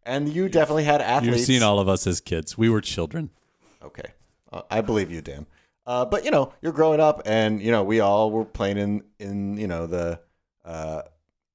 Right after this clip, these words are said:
Speaker 1: the street, you know, like, playing basketball in the street or whatever, and you'd all say "M J," or, you know, you'd all emulate or look up to certain athletes, and I think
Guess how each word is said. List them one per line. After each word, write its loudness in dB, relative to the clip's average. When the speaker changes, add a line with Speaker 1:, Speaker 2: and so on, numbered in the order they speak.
Speaker 1:
the -14
street, -4
you -6
know, -2
like, -6
playing -2
basketball 0
in 0
the -2
street -2
or 4
whatever, 4
and -4
you'd -6
all 0
say 0
"M -2
J," 2
or, 2
you -2
know, -4
you'd -4
all 0
emulate 2
or 4
look 2
up 2
to -2
certain 0
athletes, -4
and 0
I 2
think -2